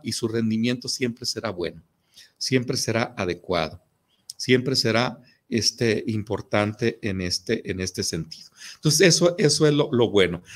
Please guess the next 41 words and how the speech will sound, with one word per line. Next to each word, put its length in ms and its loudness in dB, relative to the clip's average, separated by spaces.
Ahora, 400 8
¿qué 140 6
vamos 320 4
a 20 2
hacer? 320 2
¿Cómo, 400 0
cómo 240 2
se 160 2
hace 300 2
estas 320 -4
evaluaciones? 640 -2
Las 240 4
evaluaciones 600 2
es 160 -2
importante 580 -4
hacerlas 560 0
en 140 4
su 160 -2
lugar, 460 2
en 120 2
lugar 320 0
donde 300 -2
se 140 -4
va 100 0
a 40 0
desarrollar 680 -4
la, 220 0
la, 260 0
lo 140 -4
que 100 0
viene 240 0
siendo 380 0
el 100 -4
cultivo 540 -4
como 260 -2
tal. 260 4
Si 120 -2
nosotros 440 4
vamos 280 2
a 40 2
evaluar 640 2